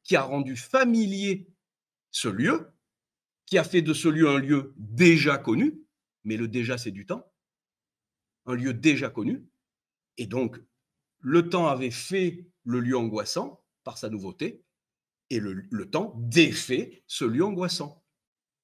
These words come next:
Or, vous voyez que spontanément, on va penser qu'on est dans un espace, on est dans l'espace, je suis dans ma chambre, je suis, elle est angoissante, cette, cette, cette, cette, cette pièce, et on croit que c'est une expérience spatiale. Non, c'est une expérience temporo-spatiale.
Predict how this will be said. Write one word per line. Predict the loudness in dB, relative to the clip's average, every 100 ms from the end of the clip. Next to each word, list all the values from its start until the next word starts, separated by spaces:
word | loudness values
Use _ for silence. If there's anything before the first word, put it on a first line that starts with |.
| _ _ _
Or, | 2 2 2
vous | -2
voyez | 0 0
que | -2
spontanément, | -6 -6 -4 -2 -2 -2 0
on |
va | -2
penser | -2 -4 -6
qu'on | -2 -2
est |
dans | -2 -4
un | -4
espace, | -4 -4 -4 -4 -6 _ _
on | -8
est | -6
dans | -6
l'espace, | -6 -6 -6
je |
suis | -6
dans | -6
ma | -6
chambre, | -6 -6
je | -6 -8
suis, | -10 -12
elle | -6
est |
angoissante, | -6 -2 -2 -2 -4
cette, | -6 -8 -12 _
cette, | -12 -12
cette, | -10 -10 -10
cette, | -10 -10 -10 -12 -16 -8
cette | -8 -4
pièce, | -2 0 2
et |
on | 2
croit | 2 -4
que | -4
c'est | -2
une |
expérience | -2 -4 -6 -4
spatiale. | -6 -6 -6 -8 -10 _ _ -10
Non, | -4 -4 -6 -10 _ _ _
c'est | -6 -4
une |
expérience | -4 -4 -2 -2 -2
temporo-spatiale. | 0 0 2 0 0 -2 -4 -6 -8 -8